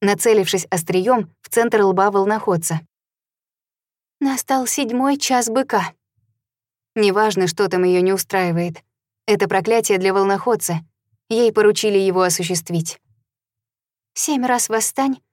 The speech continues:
один удар прими». Хайя подняла молот невезения обеими руками и прицелилась.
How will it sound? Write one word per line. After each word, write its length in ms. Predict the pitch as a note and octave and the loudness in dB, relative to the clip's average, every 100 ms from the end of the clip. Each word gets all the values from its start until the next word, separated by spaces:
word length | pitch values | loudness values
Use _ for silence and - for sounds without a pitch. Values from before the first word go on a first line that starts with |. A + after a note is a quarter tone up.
| _ | _
один 340 | - C4+ B3 B3 | -2 0 0 0
удар 300 | A3+ A#3 A#3+ | 2 0 0
прими». 460 | B3+ A#3 G#3 E3 _ _ _ _ _ _ _ _ _ _ _ _ | -2 0 0 -4 _ _ _ _ _ _ _ _ _ _ _ _
Хайя 340 | - G#3 G3+ F3+ | -4 0 2 2
подняла 420 | F3+ F#3+ G3 G3+ | 0 -2 2 2
молот 360 | G3 G3+ F#3 F#3+ | 2 0 0 0
невезения 580 | F#3 F#3+ G3+ G#3+ G3 | 0 2 4 2 2
обеими 380 | F#3 F#3 G3+ F#3+ | 2 4 4 4
руками 420 | F3+ F3+ A3+ A3 | 0 0 0 0
и 160 | G3+ G#3+ | 0 -2
прицелилась. 760 | F3 G#3 - A3 E3+ E3 - | 0 0 2 2 2 0 -2